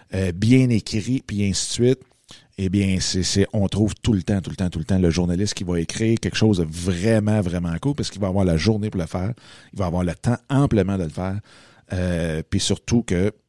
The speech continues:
son éditeur, chef de pupitre, va juste dire, « Ben, regarde, prends cette histoire-là, de toute façon, il y en a pas d'autre. »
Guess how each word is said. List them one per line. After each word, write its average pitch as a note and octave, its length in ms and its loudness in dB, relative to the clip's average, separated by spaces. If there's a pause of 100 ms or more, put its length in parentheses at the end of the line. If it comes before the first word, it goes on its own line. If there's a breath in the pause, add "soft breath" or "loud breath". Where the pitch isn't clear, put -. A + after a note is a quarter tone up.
(120)
son G2 220 0
éditeur, G#2+ 640 2 (840)
chef G2 220 0
de F#2 60 2
pupitre, G#2 380 0
va F2 120 0
juste E2+ 260 0
dire, « G2 160 -2
Ben, D#2 180 -6
regarde, D#2+ 240 -6
prends - 160 -2
cette C#2+ 220 -6
histoire-là, E2 420 -4
de D2+ 80 -6
toute - 140 -10
façon, A2 340 -2
il F2 140 -2
y G#2 80 2
en A2+ 100 -2
a C3 80 0
pas C#3 120 2
d'autre. » - 280 -4